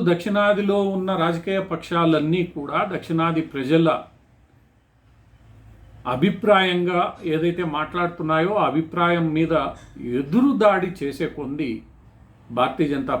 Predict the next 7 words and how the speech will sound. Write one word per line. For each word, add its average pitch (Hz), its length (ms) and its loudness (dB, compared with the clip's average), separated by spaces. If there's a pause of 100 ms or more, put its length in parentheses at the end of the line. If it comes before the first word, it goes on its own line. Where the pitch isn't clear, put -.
పార్టీని 139 400 -2 (100)
దక్షిణాది 135 500 -4
ప్రజలు 120 340 -4 (640)
నమ్మే 147 400 4 (180)
అవకాశం 117 500 -10
ఉండదు. - 260 -20 (1500)
ఈరోజు 143 320 4